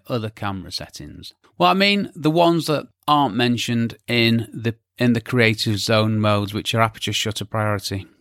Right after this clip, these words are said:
There's loads of other ones. So if you check out episode a hundred and five, I'll tell you twenty camera settings that I use.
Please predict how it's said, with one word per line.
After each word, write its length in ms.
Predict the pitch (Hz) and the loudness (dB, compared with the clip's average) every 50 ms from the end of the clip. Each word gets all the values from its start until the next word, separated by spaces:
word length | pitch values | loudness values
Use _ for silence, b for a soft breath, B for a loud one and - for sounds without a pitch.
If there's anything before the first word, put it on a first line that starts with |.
| _ _ - | _ _ 0
There's 200 | 131 123 110 127 | 0 0 2 4
loads 300 | 131 131 131 131 113 107 | 4 4 4 4 0 -2
of 100 | 101 113 | -2 -2
other 160 | 117 107 107 | -2 -2 -2
ones. 320 | 95 95 92 95 98 98 | -4 -4 -4 -4 -4 -4
So 300 | - - 117 113 113 - _ - | -2 -2 0 0 -2 -4 _ -4
if 160 | 147 143 - | -4 -4 -4
you 80 | 185 160 | -4 -6
check 260 | - - 190 175 - | -2 -2 -2 0 2
out 180 | 170 160 - - | 2 2 2 0
episode 380 | 156 147 156 - 151 143 139 | -2 -4 -2 0 0 0 2
a 40 | 135 | 4
hundred 320 | 147 147 143 139 127 127 | 4 4 4 2 2 2
and 140 | 131 127 117 | 0 0 0
five, 540 | - - 139 131 104 80 85 98 95 98 - - _ _ - | 2 2 2 2 2 0 -2 -4 -8 -10 -12 -20 _ _ -8
I'll 180 | - 117 123 - | -4 -4 -4 -2
tell 200 | - - 127 120 | -2 -2 -2 -2
you 120 | 120 113 | -2 -4
twenty 400 | - - - 131 123 113 - 101 | -4 -2 -2 -2 -2 -2 -6 -8
camera 320 | - - 110 110 110 101 | -8 -8 -6 -6 -6 -6
settings 400 | - - 104 - - 107 104 98 | -6 -6 -8 -6 -6 -6 -6 -8
that 120 | - 104 101 | -8 -8 -8
I 160 | 104 107 104 | -8 -6 -6
use. 520 | 104 104 104 104 98 95 95 98 - - | -4 -4 -4 -6 -6 -8 -10 -12 -14 -16